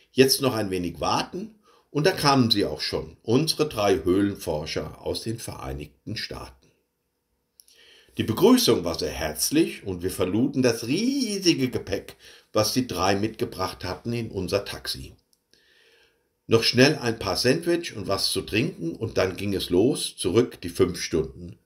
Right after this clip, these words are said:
nach Barahona. Die lange Fahrt wurde genutzt,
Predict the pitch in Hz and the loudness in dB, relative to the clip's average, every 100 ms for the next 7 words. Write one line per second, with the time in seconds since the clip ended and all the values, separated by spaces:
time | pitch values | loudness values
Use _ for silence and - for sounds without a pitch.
0 | _ 92 - - 101 104 78 69 62 53 | _ -12 -10 -12 -10 -8 -6 -6 -10 -16
1 | - _ _ _ - - _ _ _ 98 | -20 _ _ _ -20 -20 _ _ _ 0
2 | 101 214 226 139 95 87 - - - 92 | 4 4 4 4 2 0 -2 -8 2 2
3 | 85 82 92 - - - - | 4 0 4 4 4 -2 -4